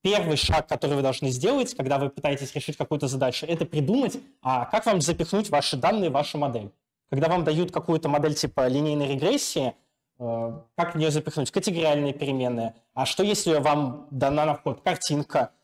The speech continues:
вам делать, э, какое-то гигантское количество признаков, и вот вы наверняка столкнетесь с проблемой переобучения. Все это, ну, значительно затрудняет весь процесс,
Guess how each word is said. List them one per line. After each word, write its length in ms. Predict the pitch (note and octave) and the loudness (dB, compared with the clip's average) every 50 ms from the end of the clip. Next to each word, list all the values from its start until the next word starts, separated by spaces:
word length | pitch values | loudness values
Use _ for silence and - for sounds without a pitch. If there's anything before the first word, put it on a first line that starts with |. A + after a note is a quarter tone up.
| _ _ _ - | _ _ _ 0
вам 240 | C3 C3 B2 B2+ | 2 2 2 2
делать, 600 | A2+ A2+ D3+ D3+ D3 D3 C#3 C3+ - - - - C3+ | 0 2 2 2 4 4 2 0 0 -2 -2 0 0
э, 200 | B2 B2 B2 - - _ _ _ _ _ _ _ _ _ _ | 2 0 0 -2 -8 _ _ _ _ _ _ _ _ _ _
какое-то 340 | - - - D#3 C3 - C3 | -4 -2 0 0 0 0 -2
гигантское 540 | A#2+ A#2+ C3+ D3+ E3 E3+ E3 E3 - D#3 - | -2 0 2 2 2 2 2 0 -2 -4 -2
количество 380 | - D3+ D3+ D3+ - - - | -2 -2 -2 -2 -2 -4 -6
признаков, 580 | F#3+ - - - B3+ G#3 G3+ - D3+ B2 - - - - _ | -8 -6 -4 -2 -2 -2 0 0 -2 -4 -4 -8 -16 -8 _
и 120 | - C3+ | -2 0
вот 200 | A#2+ B2 B2 B2 | 2 0 0 0
вы 260 | B2 B2 B2+ B2 B2 B2+ - - - - - | 0 0 0 0 0 -4 -10 -20 -18 -6 -2
наверняка 400 | C#3 D3 D#3 E3+ E3+ E3 F3 E3 | 0 2 2 2 2 2 0 0
столкнетесь 600 | - - D3 - - D#3 D3 C#3 C#3+ B2+ - - | 0 -2 -4 -2 -2 -2 -2 -2 -2 -4 -4 -6
с 260 | - - - B2+ A#2+ | -6 -4 -4 -4 -4
проблемой 400 | - - D3 C#3 D3+ C#3+ C3+ C3 | -2 -2 -2 0 0 0 0 -2
переобучения. 760 | A#2+ - C#3 C#3+ C#3 C3+ D3 - - D3 B2 A2 G#2+ G#2 G#2 _ _ - - - - _ _ _ - | -2 -2 -2 0 0 0 -2 -2 -2 -2 -4 -4 -6 -10 -14 _ _ -20 -20 -20 -20 _ _ _ -4
Все 220 | - - B3 C#4 | 0 4 4 6
это, 500 | B3 F#3 F#3+ G#3 - A3 F#3 F3 E3 - _ _ _ _ _ - | 6 6 6 4 4 2 0 0 -2 -4 _ _ _ _ _ -4
ну, 200 | D#3 F3+ G3 E3+ | -2 0 0 0
значительно 540 | C3 D#3+ E3+ E3 - A#3+ A#3 A#3 G#3+ F#3+ E3 | 0 0 0 0 0 -2 0 0 0 0 2
затрудняет 680 | D3+ E3 D#3+ - D#3+ D3+ C#3+ D#3 E3 F3 E3+ E3 E3 C#3 | 2 0 0 0 0 0 2 2 4 4 4 2 2 0
весь 220 | C#3+ D#3+ E3 E3 | 0 0 0 -2
процесс, 600 | - - D3 C3+ - - D3 A2+ A2 - - - | -2 -4 -4 -4 -2 -2 -2 -2 -2 -4 -8 -14